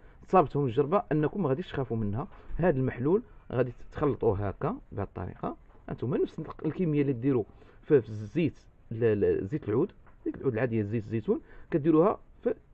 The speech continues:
آتشي ولا اي مح-، محلول ديال جافي اللي كيتباع بليطرو، ماشي من لا ما يكون اتشي.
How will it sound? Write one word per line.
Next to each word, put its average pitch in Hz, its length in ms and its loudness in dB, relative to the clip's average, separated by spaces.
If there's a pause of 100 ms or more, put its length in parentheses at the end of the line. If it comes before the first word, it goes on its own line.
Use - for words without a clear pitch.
(120)
آتشي 160 480 2
ولا 127 280 -2 (340)
اي 185 220 6
مح-، 151 220 -2 (200)
محلول 123 560 -2
ديال 135 140 0
جافي 131 300 0
اللي 170 100 -2
كيتباع 156 340 -2
بليطرو، 131 380 -2
ماشي 139 200 -4
من 139 140 -2
لا 127 120 0
ما 131 100 -4
يكون 131 220 -8
اتشي. 139 360 -4